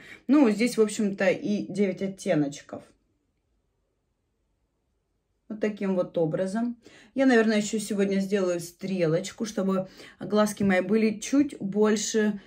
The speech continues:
чуть ярче, скажем, даже не больше, а ярче. Нижнее веко мы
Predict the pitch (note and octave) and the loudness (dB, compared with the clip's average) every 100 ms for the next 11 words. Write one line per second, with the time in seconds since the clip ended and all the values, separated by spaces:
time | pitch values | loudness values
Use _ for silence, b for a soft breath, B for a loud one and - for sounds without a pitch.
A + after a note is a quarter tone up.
0 | B - G3+ G3+ D#3 D#3 D3+ D3+ - - | B -4 -4 -4 0 0 0 -2 -6 -4
1 | A3 - G3+ G3 G3+ F#3 F#3 F3+ F3+ F3+ | -4 -2 0 2 4 2 0 -2 -2 2
2 | A3 A#3 - F3+ E3 E3 - - - - | 0 2 0 -2 0 -4 -4 -10 -12 -12
3 | G#3 - _ _ _ _ _ _ _ _ | -12 -18 _ _ _ _ _ _ _ _
4 | _ _ _ _ G3 F#3+ E3 G#3 G#3 G#3+ | _ _ _ _ 2 2 2 2 2 2
5 | A3+ A3+ A#3+ | 2 2 2